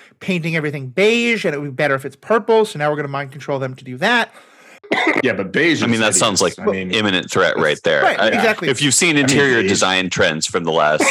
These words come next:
Speaker 3: you know,
Speaker 1: <laughs>
Speaker 3: ten
Speaker 2: No.
Speaker 3: years, shout out McMansionHell dot com.
Speaker 1: But, but the point being, I don't know if it's ethical, but if I had the
Speaker 3: Yeah.
Speaker 1: power to stop them, I wouldn't.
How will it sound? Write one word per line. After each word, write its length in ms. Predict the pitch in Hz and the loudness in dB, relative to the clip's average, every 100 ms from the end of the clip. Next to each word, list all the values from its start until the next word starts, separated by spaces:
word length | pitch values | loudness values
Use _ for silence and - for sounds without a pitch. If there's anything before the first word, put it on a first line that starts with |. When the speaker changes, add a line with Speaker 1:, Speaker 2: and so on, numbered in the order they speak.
| - | 2
Speaker 3:
you 640 | 587 1077 - - - - | 4 4 2 0 -2 -4
know, 440 | - - - - 196 | -2 0 0 -4 -10
Speaker 1:
<laughs> 60 | - | -2
Speaker 3:
ten 240 | 117 90 | 0 2
Speaker 2:
No. 60 | 85 | 2
Speaker 3:
years, 240 | 78 76 | 2 2
shout 260 | - 98 95 | 2 2 4
out 300 | 85 78 - | 2 0 -2
McMansionHell 800 | 85 82 82 80 - 78 71 71 | -4 -2 -2 -2 -2 -2 -2 0
dot 200 | 69 69 | -2 -4
com. 360 | - - - 92 - - - | -6 -6 -8 -12 -14 -14 -4
Speaker 1:
But, 200 | 240 240 | -4 -2
but 180 | 175 233 | -2 0
the 80 | 233 | -2
point 400 | - 262 233 185 | -2 -2 -2 -2
being, 480 | 247 220 180 165 165 _ _ _ _ | -2 0 -2 -6 -12 _ _ _ _
I 120 | - 220 | -2 -2
don't 160 | 220 | 0
know 240 | 190 190 185 | 0 0 0
if 80 | |
it's 100 | 165 | -4
ethical, 600 | - 147 190 185 226 262 _ _ _ _ _ | -6 -6 -6 -4 -4 -6 _ _ _ _ _
but 140 | 160 190 | 0 0
if 120 | 180 | 2
I 120 | 180 | 0
had 140 | 190 | 0
the 60 | - | 2
Speaker 3:
Yeah. 160 | 110 165 | 2 2
Speaker 1:
power 80 | 147 | -2
to 60 | |
stop 300 | 143 165 147 | -2 -2 -2
them, 160 | 175 175 | -6 -6
I 80 | 160 | -6
wouldn't. 400 | 127 139 135 170 | -6 -6 -8 -20